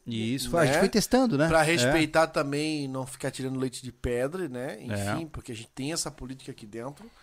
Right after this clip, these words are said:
Speaker 1: É.
Speaker 2: Foram bem aceitos também, não se tornaram viral como o primeiro,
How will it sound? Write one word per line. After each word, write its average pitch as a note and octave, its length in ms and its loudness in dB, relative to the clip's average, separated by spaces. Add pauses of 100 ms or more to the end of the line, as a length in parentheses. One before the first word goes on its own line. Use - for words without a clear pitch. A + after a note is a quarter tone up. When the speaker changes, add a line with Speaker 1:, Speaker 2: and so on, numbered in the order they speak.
(180)
Speaker 1:
É. A2+ 240 2
Speaker 2:
Foram E3+ 280 -2
bem D#3 160 0
aceitos C#3+ 400 -2
também, D#3+ 260 -6
não E3 100 -4
se C3+ 100 -8
tornaram C3+ 280 -6
viral C3 400 -2
como B2+ 300 -14
o A2+ 120 -14
primeiro, C3 600 -10